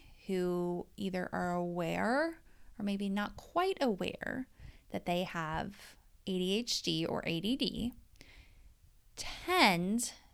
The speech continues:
to have tendencies where they hyper-focus on things, okay? So they will learn something new and then they're like, "Oh my gosh, I have to learn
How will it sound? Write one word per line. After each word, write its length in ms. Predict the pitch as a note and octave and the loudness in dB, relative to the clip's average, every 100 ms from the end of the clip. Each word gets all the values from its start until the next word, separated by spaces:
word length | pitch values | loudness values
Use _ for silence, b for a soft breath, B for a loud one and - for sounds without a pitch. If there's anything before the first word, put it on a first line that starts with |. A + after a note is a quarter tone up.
| - | -12
to 120 | - | -6
have 260 | F#3+ F#3+ E3+ | 0 0 0
tendencies 640 | - C#4+ A3+ G3+ E3+ D#3+ G3+ | 0 2 4 2 -2 -2 -2
where 120 | F#3 | -2
they 100 | F3 | -2
hyper-focus 880 | - G#3 G3 F#3 - G3+ - - - | -4 -4 -2 -4 -4 -4 -4 -8 -6
on 160 | - | -8
things, 500 | - - - - - - - - - - - | -8 -10 -10 -12 -14 -18 -20 -20 -20 -20 -2
okay? 320 | - - A#3+ B B B B B B - | 0 2 0 B B B B B B -10
So 840 | - G#3 F#3+ F#3 F#3 F3+ F#3+ G3+ - - - - | 6 8 8 8 6 4 2 0 -8 -20 -20 -12
they 280 | F#3+ G3 F#3+ | 0 4 6
will 200 | F#3 F#3 | 6 4
learn 200 | A3 G#3 | 4 4
something 320 | G#3+ G3 G3 | 2 4 6
new 200 | G3+ G#3+ | 6 6
and 200 | G#3 G3+ | 6 6
then 100 | F#3+ | 6
they're 120 | F#3+ | 4
like, 200 | F3+ F3 - | 2 2 8
"Oh 80 | |
my 140 | D#4 C4+ | 10 12
gosh, 180 | A#3 G#3 | 10 8
I 40 | |
have 120 | G3 | 4
to 80 | G3+ | 2
learn 220 | G3 F3+ | 0 0